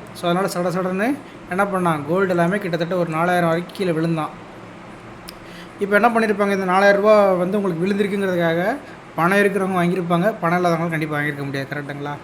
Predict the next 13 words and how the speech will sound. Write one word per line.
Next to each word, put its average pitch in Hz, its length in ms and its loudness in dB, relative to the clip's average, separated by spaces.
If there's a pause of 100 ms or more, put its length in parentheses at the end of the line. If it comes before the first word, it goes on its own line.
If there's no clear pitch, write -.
(640)
அப்போ 160 160 -2
தங்கம் 185 340 0
எப்போ 214 300 4
விழுது, 202 400 4
எப்போ 185 260 0
ஏறுது 190 380 2
அப்படிங்கிறத 175 340 2
பார்த்து 185 280 0
நம்ம 170 400 0
வாங்கலாமா 170 600 0
அப்படின்னு 151 200 -6
கேட்டிங்கன்னா, 165 220 -6
கண்டிப்பா, 165 560 0